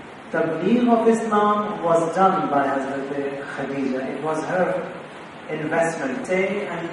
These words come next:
till the last row. This is a misunderstanding, a misconception. Imam, if he has said his takbir, and the entire congregation is ready to say their prayers,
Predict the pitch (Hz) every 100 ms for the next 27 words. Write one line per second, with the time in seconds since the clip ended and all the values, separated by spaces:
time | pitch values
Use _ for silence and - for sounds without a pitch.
0 | 170 - 190 196 165 151 151 151 151 -
1 | 135 131 - - - - - - - -
2 | - - 220 220 240 233 - - - -
3 | - - 185 202 180 151 151 - 131 127
4 | 123 127 127 147 - - 151 139 135 135
5 | 120 123 - - - - - - - 165
6 | 165 196 247 240 226 233 196 196 - -
7 | 220 226 220 - - - 196 208 202 185
8 | 180 - 175 185 - - - - - -
9 | - - 147 147 160 160 156 196 214 226
10 | 220 202 190 180 180 185 185 190 170 -
11 | 170 185 202 196 - 175 165 170 170 170
12 | 233 220 202 - -